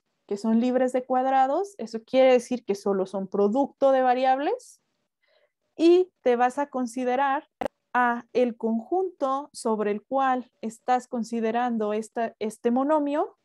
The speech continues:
como una no cara del complejo simplicial. Entonces, formalmente defines un complejo simplicial como el conjunto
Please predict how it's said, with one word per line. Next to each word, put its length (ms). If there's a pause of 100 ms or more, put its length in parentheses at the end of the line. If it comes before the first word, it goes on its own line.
(540)
como 440
una 500 (260)
no 560 (240)
cara 500 (120)
del 300
complejo 600
simplicial. 760 (880)
Entonces, 760 (420)
formalmente 920
defines 540
un 140
complejo 560
simplicial 720 (640)
como 280
el 140
conjunto 960